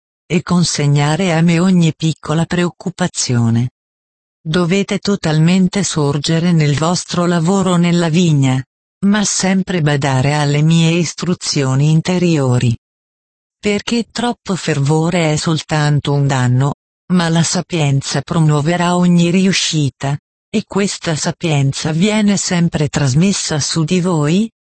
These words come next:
soltanto che siate soltanto gli esecutori della mia volontà.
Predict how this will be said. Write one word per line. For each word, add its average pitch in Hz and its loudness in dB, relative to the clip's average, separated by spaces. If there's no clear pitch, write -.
soltanto 151 -2
che 175 -2
siate 156 -2
soltanto 147 0
gli 151 0
esecutori 151 -2
della 165 0
mia 170 2
volontà. 151 -2